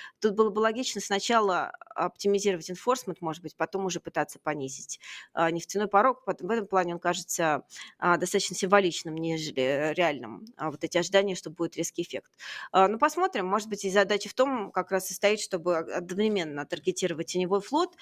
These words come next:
и при этом понижать, ам, вот этот вот порог. А, с задачей, с, с, с на-, с нами-, как раз с, с целью снизить, а, доходы от, ам,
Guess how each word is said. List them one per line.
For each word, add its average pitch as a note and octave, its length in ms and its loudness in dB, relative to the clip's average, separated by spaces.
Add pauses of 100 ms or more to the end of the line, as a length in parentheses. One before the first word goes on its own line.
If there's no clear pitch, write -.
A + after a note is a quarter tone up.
(240)
и C#4 200 0
при G3 200 0
этом G3+ 300 -2
понижать, F3+ 800 -2
ам, D3 340 -2 (240)
вот C#3+ 140 -16
этот C#3+ 200 -8
вот E3 140 -10
порог. - 420 0 (360)
А, E3 140 -4
с - 120 -6
задачей, F3 600 0
с, - 60 -14
с, B2+ 400 -12
с - 40 -12
на-, F#3+ 240 4
с - 120 -8
нами-, G3+ 280 4
как F#3 200 -6
раз A#3 140 0
с, - 240 -2
с - 120 -4
целью F#3+ 680 2
снизить, F#3 640 -2
а, E3 200 2
доходы F3 500 0
от, D3+ 360 -4
ам, D3+ 200 -2